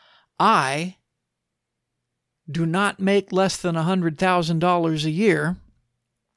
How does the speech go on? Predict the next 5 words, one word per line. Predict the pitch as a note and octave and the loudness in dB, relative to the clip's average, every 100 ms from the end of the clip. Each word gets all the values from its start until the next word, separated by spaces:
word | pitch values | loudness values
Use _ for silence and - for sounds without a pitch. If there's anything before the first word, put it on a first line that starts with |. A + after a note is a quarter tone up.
| _ _ _ - _ D3+ | _ _ _ -20 _ -2
because | F#3+ - - F3 E3 | -2 -2 -2 0 0
somebody | - - G3 G3+ F#3+ F3 E3+ | -2 -2 -2 -2 -4 -4 -4
in | D#3+ E3 | -2 0
North | E3+ D#3 - | 2 0 -2
Dallas | D3+ F3 F#3+ D3+ D#3+ - - | -2 0 0 0 -2 -4 -6